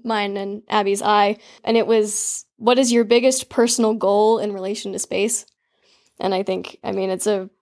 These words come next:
it's a really good question because not a lot of the time, you know,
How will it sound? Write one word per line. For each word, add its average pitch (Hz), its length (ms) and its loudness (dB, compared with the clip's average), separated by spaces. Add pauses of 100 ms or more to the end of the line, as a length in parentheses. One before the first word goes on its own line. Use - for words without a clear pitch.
(120)
it's - 120 -8
a - 20 -4
really 240 200 4
good 220 140 -2
question 233 340 0
because 214 440 -2
not 208 320 -2
a 214 80 -2
lot 220 180 2
of 214 60 -4
the 220 80 -2
time, 220 500 0
you 220 100 -4
know, 202 220 -6